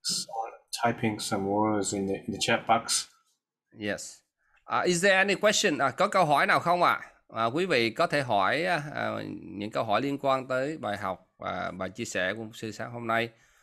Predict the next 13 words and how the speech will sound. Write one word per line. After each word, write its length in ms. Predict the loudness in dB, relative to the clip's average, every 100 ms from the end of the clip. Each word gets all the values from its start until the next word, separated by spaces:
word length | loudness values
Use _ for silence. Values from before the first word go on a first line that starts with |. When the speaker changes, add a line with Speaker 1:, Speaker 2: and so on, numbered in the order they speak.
| _
Speaker 2:
Hoặc 140 | -2
là 140 | 2 4
nếu 240 | 2 0
quý 100 | -2
vị 160 | -2 -2
có 140 | -2
câu 160 | -4 -4
hỏi 140 | -2
nào 140 | 0 -2
khác, 420 | 0 0 0 -2
à, 120 | -10 -10
cũng 160 | -4
được. 260 | 0 0 -2